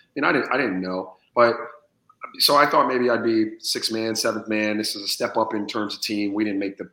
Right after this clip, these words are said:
playoffs as, as, as a Jazz team. So naturally, I'm gonna have to take a step back.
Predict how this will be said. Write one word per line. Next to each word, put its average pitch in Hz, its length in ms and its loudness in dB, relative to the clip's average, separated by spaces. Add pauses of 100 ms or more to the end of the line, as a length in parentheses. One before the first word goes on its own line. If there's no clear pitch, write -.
(140)
playoffs 101 480 -4
as, 95 240 -8
as, 98 280 -12
as 95 120 -14
a 92 40 -12
Jazz 101 400 -4
team. 92 260 -8
So 98 200 -4
naturally, 107 480 -2
I'm 95 80 0
gonna 101 120 -4
have - 200 -8
to 110 80 -8
take - 80 -10
a - 20 -18
step - 260 -8
back. 123 300 0